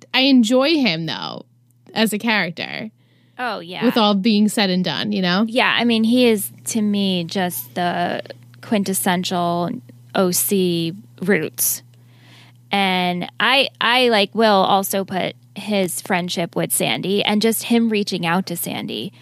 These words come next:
Speaker 2: And I also put him opening up his heart to Lindsay.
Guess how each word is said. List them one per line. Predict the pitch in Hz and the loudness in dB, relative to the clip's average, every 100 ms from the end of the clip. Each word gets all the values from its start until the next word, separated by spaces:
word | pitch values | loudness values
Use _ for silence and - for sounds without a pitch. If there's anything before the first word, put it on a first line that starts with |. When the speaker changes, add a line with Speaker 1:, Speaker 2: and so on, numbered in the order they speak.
| - - - - | -20 -20 -20 -10
Speaker 2:
And | 196 185 180 175 175 170 - _ _ _ | -6 -4 -4 -4 -8 -12 -18 _ _ _
I | 254 311 | 0 2
also | 302 370 - 381 359 | 4 4 4 4 4
put | 320 277 214 214 - _ _ | 2 4 6 4 0 _ _
him | - 262 247 | -4 -2 0
opening | 233 220 214 214 | 0 0 -2 -4
up | 208 | -4
his | 214 | -6
heart | 214 185 - | -4 -4 -4
to | 202 | -8
Lindsay. | 180 175 160 165 - 220 | -6 -6 -8 -8 -8 -10